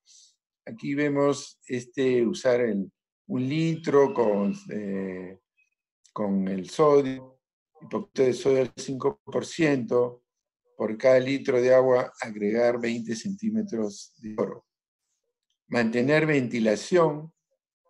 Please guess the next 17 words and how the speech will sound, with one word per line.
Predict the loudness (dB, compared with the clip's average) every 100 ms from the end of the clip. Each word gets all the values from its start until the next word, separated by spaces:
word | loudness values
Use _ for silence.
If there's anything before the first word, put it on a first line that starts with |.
| _
al | -10 -6 -6
usar | -2 2 2 2
productos | -2 -2 -2 -6 -6
químicos | -6 -4 -2 -2 -4
para | -2 -2 0
limpieza, | 0 -2 0 0 0 -4 -20 _ _
¿no? | -10 -6 -6 -8 _ _ _
Y | -8
aquí | -6 -4 -4
vemos | -2 -2 -2 -4
que | -2
la | 0 2
ventilación, | 2 -2 -2 -4 -4 -2 2 2 0 -4 -12 _ _ _ _
la | -20 -20 _ _ _ -12
ventilación | -8 -4 -2 0
de |
los | -2 -2